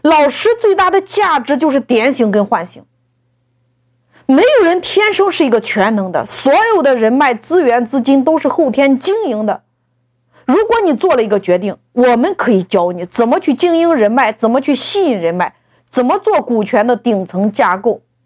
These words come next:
怎么来合理分配机制，怎么来运营公域到私域。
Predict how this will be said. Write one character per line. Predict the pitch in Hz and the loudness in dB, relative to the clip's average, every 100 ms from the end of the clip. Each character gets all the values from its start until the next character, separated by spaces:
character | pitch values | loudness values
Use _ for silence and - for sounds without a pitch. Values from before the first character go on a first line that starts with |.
| _ _ _ _ _ _ _ _ _ _ _ _ _ _ _ _ | _ _ _ _ _ _ _ _ _ _ _ _ _ _ _ _
怎 | - | 0
么 | 302 | 2
来 | 480 523 - | 2 0 0
合 | 254 | 2
理 | 403 311 | 2 0
分 | - 330 370 | 0 -2 0
配 | 359 233 | 0 -2
机 | 247 269 | -2 -4
制， | - - _ _ _ _ _ _ _ _ _ | -4 -10 _ _ _ _ _ _ _ _ _
怎 | - 311 | -2 0
么 | 415 | 2
来 | 427 | 0
运 | 403 440 427 | 0 0 2
营 | 277 269 294 | 2 2 0
公 | - 359 392 302 | 0 0 2 2
域 | |
到 | 262 233 | 2 0
私 | 226 - 302 | -2 -2 0
域。 | 294 - | 0 -4